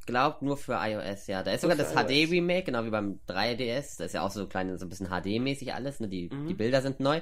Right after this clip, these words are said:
Speaker 1: Was aber eine Frechheit ist, ist, auf der Wii ist es auch noch auf Deutsch und auch mit eigenen Bildern, mit Schwenk die Wii-Mode zum Einspruch erheben, <laughs> zum Beispiel.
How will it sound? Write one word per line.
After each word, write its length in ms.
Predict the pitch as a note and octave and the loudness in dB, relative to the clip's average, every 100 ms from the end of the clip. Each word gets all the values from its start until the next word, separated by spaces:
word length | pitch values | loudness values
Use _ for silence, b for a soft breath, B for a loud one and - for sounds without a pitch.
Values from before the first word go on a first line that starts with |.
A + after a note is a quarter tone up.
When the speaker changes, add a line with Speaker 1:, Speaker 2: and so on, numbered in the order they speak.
| - b b b | -2 b b b
Speaker 1:
Was 140 | D3+ A3+ | 2 4
aber 80 | |
eine 100 | G#3 | 2
Frechheit 380 | G3 G3 F#3+ D3 | 2 4 6 6
ist, 260 | G#2+ F3+ G#3+ | 6 2 4
ist, 340 | E3 G3 - - - | 2 2 0 -14 -4
auf 120 | C3+ | 2
der 160 | D3 C3 | 6 6
Wii 140 | G3+ | 4
ist 100 | A3 | 2
es 80 | F#3 | 2
auch 180 | - E3+ | 2 4
noch 140 | D#3 | 4
auf 140 | C3 A#2+ | 2 0
Deutsch 380 | A#2+ B2+ F#3+ G3 | 4 6 4 0
und 100 | - | 0
auch 120 | A#2+ | 2
mit 280 | B2 A#2 - | 2 0 2
eigenen 360 | A2+ B2 A#2 G#2 | 2 4 2 2
Bildern, 360 | A#2+ C#3 B2+ | 2 4 2
mit 160 | G2+ - | 0 -2
Schwenk 340 | - A2 A2+ | 0 0 2
die 160 | G#2 G2 | -2 -2
Wii-Mode 440 | A#2+ C3 A#2 G#2+ | 0 2 2 0
zum 280 | - G2 G2+ | -2 0 0
Einspruch 440 | G#2 C3+ - F#2+ | 2 0 -2 -4
erheben, 560 | G#2 G#2 G#2+ A2+ C#3 G3+ - | -2 0 0 0 0 -2 -6
<laughs> 40 | |
zum 160 | - B2 | -4 0
Beispiel. 560 | C3 A#2 - D3 F#3+ | 0 -2 0 0 0